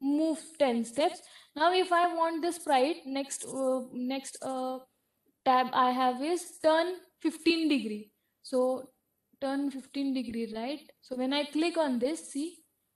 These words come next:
my sprite is getting turn fifteen degree. Okay, so if you want this sprite to turn ninety degree, so what you will be doing is just right here, instead of fifty, write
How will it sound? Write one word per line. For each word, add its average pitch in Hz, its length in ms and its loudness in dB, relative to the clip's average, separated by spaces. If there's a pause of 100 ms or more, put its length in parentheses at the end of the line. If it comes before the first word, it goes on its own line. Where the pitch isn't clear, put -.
my 240 80 -4
sprite 247 440 -2
is 302 220 -6
getting 269 500 -4
turn 277 280 0
fifteen 262 460 -2
degree. 208 340 -4 (240)
Okay, 339 200 -4 (720)
so 302 100 -4
if 311 140 -2
you 349 140 2
want 339 440 2
this 339 280 0
sprite 302 320 2 (480)
to 294 440 -2 (1600)
turn 285 340 4
ninety 254 360 2
degree, 302 500 -2 (180)
so 277 380 0
what 277 240 0
you 302 100 0
will 294 200 -2
be 294 100 -2
doing 277 300 0
is 302 200 -4
just 311 320 2 (400)
right 254 240 2
here, 262 300 0
instead 262 340 0
of 294 140 0
fifty, 302 500 -4 (320)
write 262 280 2